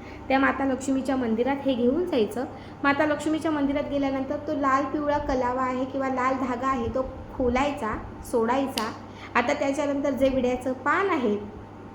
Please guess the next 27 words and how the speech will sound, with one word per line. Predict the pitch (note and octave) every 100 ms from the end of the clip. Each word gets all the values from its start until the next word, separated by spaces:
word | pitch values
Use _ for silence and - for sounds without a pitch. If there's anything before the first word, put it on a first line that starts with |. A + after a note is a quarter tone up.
| - - -
त्या | B3
विड्याच्या | A#3+ B3 B3 B3 D#4
पानात | C#4 C4 C4 A#3+
असणारं | - A3+ G#3+ A3 A3 - - - - A3+
जे | D#4+
सिक्का | D#4+ C#4+ - - -
आणि | E4 F4
सुपारी | F4 C#4+ - C4 B3
आहे | A#3 B3
ते | D#4
काढायचं. | C4 G#3+ G3 - - - - - - - - -
सिक्का | C#4+ - E4
आणि | D#4 D#4
सुपारी | D4+ D4 D4+ C#4+ C#4 - G#3+
घरी | B3 C4+
घेऊन | D4 D#4 D4+
यायचं, | C#4 G#3+ G#3+ A#3+ - - -
मात्र | A#3+ A#3+ B3+
विड्याच्या | A#3+ A#3+ B3 B3 C#4+
पानात | B3 A3 A3+ -
असणारं | A3+ - A#3 G#3+ A3 A3+ - F#3+
जे | B3
कुंकू | B3 C#4 C4+ C4 F#4
आहे, | E4+ A#3 G3 - - - - - - - G#3+
जे | G#3+ C4
कुंकू | D4+ C#4 B3 D#4+
आहे | C#4+ B3